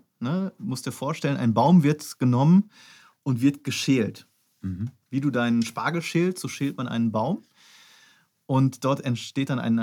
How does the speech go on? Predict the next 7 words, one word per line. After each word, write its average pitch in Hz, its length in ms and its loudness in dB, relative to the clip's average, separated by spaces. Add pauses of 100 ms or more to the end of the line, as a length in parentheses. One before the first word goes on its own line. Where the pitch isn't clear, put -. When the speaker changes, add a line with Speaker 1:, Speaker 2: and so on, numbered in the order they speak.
(140)
Speaker 1:
eine 113 160 -4
Deckschicht - 520 -6
von 123 180 -8
zweieinhalb 113 600 -8 (160)
Millimetern 170 800 -4 (140)
starkem 127 440 -8
Furnier. 127 480 -2